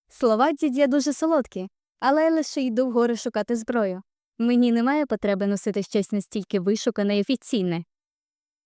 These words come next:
Коли ця спроба виявилася невдалою, крамарка натомість взялася за Шимея. «О,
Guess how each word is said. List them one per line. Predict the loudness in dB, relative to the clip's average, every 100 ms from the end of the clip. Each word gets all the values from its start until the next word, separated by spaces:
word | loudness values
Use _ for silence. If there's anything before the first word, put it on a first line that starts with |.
| _
Коли | 2 2
ця | 0 -4
спроба | -2 -2 0
виявилася | 2 2 2 0 -2 -4 -4
невдалою, | -4 -4 -4 -4 -6 -8 _ _ _
крамарка | -6 -4 -4 -4 -2
натомість | -2 0 -2 -2 -4
взялася | -6 -4 -6 -8
за | -10 -10
Шимея. | -6 -4 -4 -6 -10 -16 _ _ _ _ _ _ _ _
«О, | -6 -4 -4